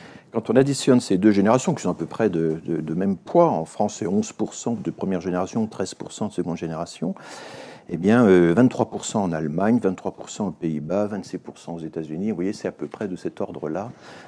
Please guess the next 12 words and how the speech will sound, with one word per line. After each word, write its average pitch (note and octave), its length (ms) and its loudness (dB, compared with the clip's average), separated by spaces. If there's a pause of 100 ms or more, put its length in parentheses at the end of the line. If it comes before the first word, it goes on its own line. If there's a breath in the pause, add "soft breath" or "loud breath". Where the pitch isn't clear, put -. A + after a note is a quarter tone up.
dans, F#2+ 540 -2
euh, E2+ 600 0
quelques F#2+ 420 -4
pays F#2+ 340 -2
européens F#2+ 580 -2 (340 loud breath)
significatifs. - 960 -6 (420 loud breath)
L'Allemagne D#3 380 6
est D#3 140 2
un C#3+ 100 0
cas C#3+ 140 -4
très C3+ 200 -6
intéressant, B2+ 580 -6